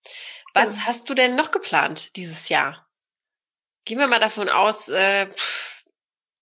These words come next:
Speaker 1: es wird alles wieder gut. <laughs> Mehr oder weniger und deine Pläne, ja, haben Raum oder werden Raum kriegen.
Speaker 2: Mm.
Speaker 1: Was, was hast du dir vorgenommen?
Speaker 2: Also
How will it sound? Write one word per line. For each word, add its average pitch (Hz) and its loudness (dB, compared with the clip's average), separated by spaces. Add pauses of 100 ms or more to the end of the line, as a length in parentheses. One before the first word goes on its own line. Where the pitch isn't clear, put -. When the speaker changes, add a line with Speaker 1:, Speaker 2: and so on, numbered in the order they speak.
(720)
Speaker 1:
es - -6
wird 220 -4
alles 190 4
wieder 196 0
gut. 220 2 (440)
<laughs> - -4
Mehr 233 4
oder 220 4
weniger 214 4
und 180 -6
deine 175 2
Pläne, 180 -2 (920)
ja, - 2 (960)
haben 185 0
Raum 185 0 (760)
oder 170 -4
werden 165 -2
Raum 175 -2
kriegen. 247 6
Speaker 2:
Mm. - 6
Speaker 1:
Was, 240 2
was 190 -4
hast - -2
du 196 -4
dir 190 -6
vorgenommen? 170 -6 (2000)
Speaker 2:
Also 233 4